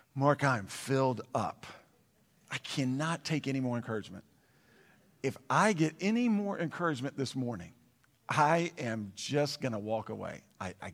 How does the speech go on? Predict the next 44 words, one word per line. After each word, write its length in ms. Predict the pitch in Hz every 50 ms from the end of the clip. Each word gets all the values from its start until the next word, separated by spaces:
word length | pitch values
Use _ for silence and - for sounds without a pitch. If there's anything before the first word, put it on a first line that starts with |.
| -
cannot 520 | - - - - 135 131 127 127 127 - -
take 360 | - - 131 110 - - 131
any 160 | 120 117 117
more 200 | 113 110 113 107 -
encouragement." 440 | 117 104 - 107 98 - - - - - - - - - - _ _ _ _ _ _ _ _ -
I 40 | 196
doubt 200 | 269 269 254 -
that 80 | 254
anybody's 460 | 247 240 233 220 226 220 208 190 151 208
in 120 | 208 185
that 240 | 185 180 190 185 -
spot. 360 | - - - 175 180 185 185
If 140 | 180 - 156
you 160 | 160 160 170
are, 300 | 185 202 220 233 233 226 - - - - - - -
uh, 400 | - 151 147 147 143 135 135 135 - - - - - - _ _ _ -
praise 200 | 185 190 175 139
God, 240 | 156 185 190 180 139
just 160 | 170 170 - - - - _ _
keep 240 | - 175 208 208 -
soaking 340 | - 190 208 202 196 185 180
it 80 | 185
up, 180 | 202 214 - -
s-, 340 | 123 120 - - - - 139
give 140 | 127 180 208
it 60 | 180
out. 320 | 202 262 208 143 - - - - - - - - - - - -
Uh, 200 | 123 123 120 117 - -
if 80 | -
you 100 | 143 202
give 160 | 190 240 226
it 60 | 208 208
out, 220 | 240 233 196 156
God 140 | 180 196 190
will 80 | 170
fill 160 | - 208 208 190
you 100 | 180 180
back 220 | 196 185 175 -
up 80 | 208 190
and 80 | 175
he'll 100 | 160 156
keep 240 | 156 - 202 180 -
that 220 | 185 175 165 170
going. 360 | 170 190 208 214 185 131 107